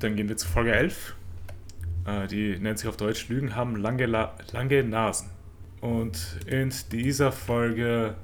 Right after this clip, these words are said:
geht es von dort, wo Usopp ins Dorf rennt, nachdem Luffy runtergefallen ist, bis zu dem Zeitpunkt, wo alle von den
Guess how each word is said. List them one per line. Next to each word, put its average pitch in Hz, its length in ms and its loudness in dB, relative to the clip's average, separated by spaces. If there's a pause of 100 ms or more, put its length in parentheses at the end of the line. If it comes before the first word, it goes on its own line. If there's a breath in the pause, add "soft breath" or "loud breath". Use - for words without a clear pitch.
(360)
geht 123 240 -2
es 113 280 2
von 113 360 -2
dort, 117 320 0
wo 117 80 2
Usopp 107 560 0 (200)
ins 127 180 -2
Dorf 117 280 2
rennt, 117 180 4
nachdem 107 340 2
Luffy 110 180 -2
runtergefallen 123 680 0
ist, 117 420 -2 (800 loud breath)
bis 131 300 0
zu 123 180 2
dem 117 240 2
Zeitpunkt, 113 560 0
wo 110 240 2
alle 110 340 0
von 107 180 -4
den 101 200 0